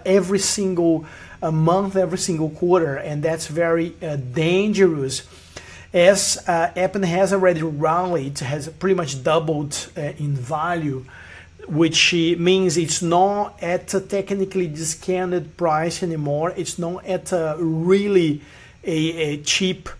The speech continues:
value, uh, as per the risk reward now is a lot higher. So we just gotta understand that.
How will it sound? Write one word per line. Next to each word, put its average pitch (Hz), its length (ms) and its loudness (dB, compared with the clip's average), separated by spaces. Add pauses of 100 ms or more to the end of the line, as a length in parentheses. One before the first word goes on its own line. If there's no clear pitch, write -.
(320)
value, 165 920 2 (360)
uh, 156 540 0
as 160 380 0 (180)
per 160 240 4
the 151 140 -2
risk 156 500 2
reward 151 800 2
now 143 280 -4
is 143 120 -4
a 151 60 -6
lot 143 240 -4
higher. 160 680 0 (460)
So 190 180 6
we 175 80 10
just 196 160 -4
gotta 214 240 6
understand 170 640 2 (140)
that. 139 580 0